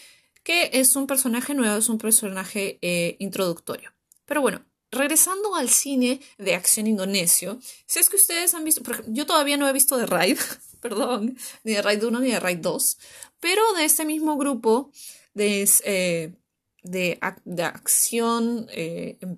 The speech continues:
empresa, gente que hace películas de acción en Indonesia,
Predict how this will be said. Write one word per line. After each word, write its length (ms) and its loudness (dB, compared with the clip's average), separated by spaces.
empresa, 1200 -2
gente 600 -4
que 100 -4
hace 160 -4
películas 260 2
de 80 4
acción 280 2
en 100 0
Indonesia, 640 -2